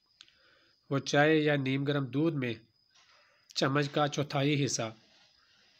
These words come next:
मिलाकर इस्तेमाल करने से इंशाल्लाह उनके दमे में फाका होगा या फ़ायदा होगा। आँखों का धुंधलापन, जाला वगैरह भी ख़त्म करता है।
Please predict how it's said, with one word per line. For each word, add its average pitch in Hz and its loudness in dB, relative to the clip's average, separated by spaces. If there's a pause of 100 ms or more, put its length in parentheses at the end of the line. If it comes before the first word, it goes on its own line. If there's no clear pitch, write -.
(560)
मिलाकर 131 2
इस्तेमाल 131 -2
करने 131 -4
से 139 -2
इंशाल्लाह 123 -4
उनके 123 -6
दमे 117 -6
में 127 -6
फाका 120 -4
होगा 139 0
या 139 -2
फ़ायदा 110 -4
होगा। 113 -6 (2750)
आँखों 139 2
का 170 2
धुंधलापन, 147 0
जाला 135 2
वगैरह 143 0
भी 147 -4
ख़त्म 135 -6
करता 139 -4
है। 135 -6